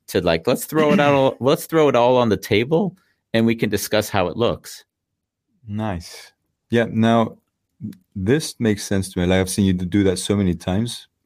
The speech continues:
Speaker 1: Yeah.
Speaker 2: also with others. And, uh, now that you've given it words, I'm like, "Oh, yeah, yeah,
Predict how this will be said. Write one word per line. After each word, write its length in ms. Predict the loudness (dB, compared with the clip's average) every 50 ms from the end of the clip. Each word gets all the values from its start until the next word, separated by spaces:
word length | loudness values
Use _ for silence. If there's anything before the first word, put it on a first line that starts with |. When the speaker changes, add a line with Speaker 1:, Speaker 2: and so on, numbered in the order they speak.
| -6 -2
Speaker 1:
Yeah. 100 | -2 0 0
Speaker 2:
also 240 | 0 0 0 2
with 160 | 2 2 2 2
others. 360 | 2 2 0 0 -2 -2 0
And, 280 | 0 2 2 2 2
uh, 300 | 2 2 2 2 0 0 -2 -6 -10 -18 _ _ _ _ _ _ _ _ _ _ _ _ _ -2
now 140 | 0 2 2
that 80 | 2
you've 220 | 2 0 -2 -2 -2
given 280 | -2 0 2 2 0
it 120 | 0 -2 -4
words, 400 | -2 0 2 2 2 0 -2 -6
I'm 60 | -6
like, 120 | -6 -4 -2
"Oh, 80 | 0 0
yeah, 280 | 0 2 0 0 -2 -4 -6
yeah, 200 | -6 -6 -6 -8